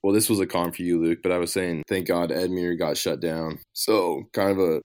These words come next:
pro and a con there. <laughs> Cons for Edmure standing up in the first place, and a pro for him getting shut the fuck down by Sansa.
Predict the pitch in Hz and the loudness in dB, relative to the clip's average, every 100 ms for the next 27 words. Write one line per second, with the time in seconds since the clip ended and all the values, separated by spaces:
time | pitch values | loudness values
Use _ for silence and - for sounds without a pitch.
0 | _ - 92 87 87 87 85 82 85 - | _ -2 0 0 -2 -4 -4 -4 -6 -10
1 | - 82 82 _ _ - 117 147 110 - | -6 -4 -6 _ _ -8 -4 -4 -6 -12
2 | - 104 104 104 104 98 104 98 - 98 | -2 2 2 4 4 4 2 0 0 0
3 | 92 95 90 87 - 92 - 92 92 90 | 0 -2 -4 -6 -2 -2 2 2 2 -2
4 | 85 - 82 82 80 85 80 80 78 76 | -4 -2 -2 -2 -2 -2 -2 -4 -4 -6
5 | - 80 - - _ - - - - 73 | -4 -6 -6 -20 _ -20 -20 -14 -6 -6
6 | - 76 76 73 73 - 71 151 175 175 | -6 -6 -4 -4 -6 -4 -4 0 0 0
7 | - 127 - - 165 - | 0 0 0 -6 -8 -8